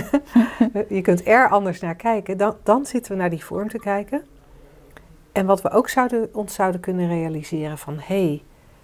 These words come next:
Speaker 1: er, er is iets waar het allemaal uit voortkomt. En wat is dat dan?
Speaker 2: Ja.
Speaker 1: Wat, wat i-, wat is dan dat vormloze waar jij het over hebt? Wat is dan dat illusoire waar jij het over, over hebt? En, en hoe,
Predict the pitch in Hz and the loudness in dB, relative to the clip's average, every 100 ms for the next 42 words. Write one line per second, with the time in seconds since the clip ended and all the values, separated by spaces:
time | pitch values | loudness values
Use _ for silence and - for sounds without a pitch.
0 | _ _ 160 170 165 - - 151 - 226 | _ _ 0 4 4 2 -2 -2 0 0
1 | - 202 - 170 160 160 180 180 151 160 | 0 -2 4 4 4 2 -2 0 0 0
2 | 165 180 180 - 220 320 - - _ _ | -2 -2 -2 2 0 0 -8 -20 _ _
3 | - - - - - - - - _ _ | -20 -20 -20 -20 -20 -20 -20 -20 _ _
4 | _ - _ - 196 220 190 170 - 339 | _ -20 _ 0 2 2 0 -2 2 2
5 | 165 139 135 - - 214 220 190 226 254 | 2 0 -2 -12 -2 2 2 2 0 0
6 | 214 202 226 233 - 202 185 180 - 196 | -2 -2 -2 -4 -2 -2 -2 -4 0 2
7 | 233 233 233 226 208 208 202 202 196 190 | 2 2 2 2 2 4 2 2 -2 -2
8 | 190 214 302 - 160 175 180 170 165 165 | 0 0 -2 -6 -2 -2 0 0 2 2
9 | 185 170 156 - 170 240 240 220 214 208 | 2 0 0 4 4 6 4 4 4 2
10 | 202 208 196 196 202 180 185 196 285 - | 0 -2 -2 -6 -6 -4 -2 0 -2 -8
11 | - - - - - 190 185 - 190 175 | -20 -20 -20 -20 -4 -2 -2 -2 0 2
12 | 180 | 0